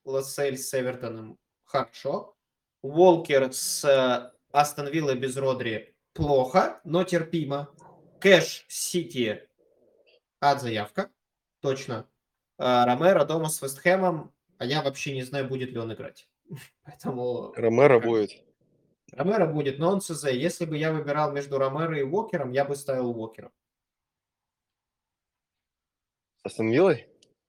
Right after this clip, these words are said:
Speaker 1: М, да. Ну, а Ромеро с Вест Хэмом,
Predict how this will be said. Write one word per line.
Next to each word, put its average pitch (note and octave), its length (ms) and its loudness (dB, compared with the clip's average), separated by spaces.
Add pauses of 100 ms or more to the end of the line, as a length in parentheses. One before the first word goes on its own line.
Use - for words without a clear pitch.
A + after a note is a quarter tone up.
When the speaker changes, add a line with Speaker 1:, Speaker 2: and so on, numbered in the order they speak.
(720)
Speaker 1:
М, B2+ 240 -12
да. - 240 -12 (560)
Ну, E3+ 140 8
а D3+ 120 8
Ромеро D#3 320 8
с - 120 2
Вест C#3 160 -8
Хэмом, A#2+ 380 -6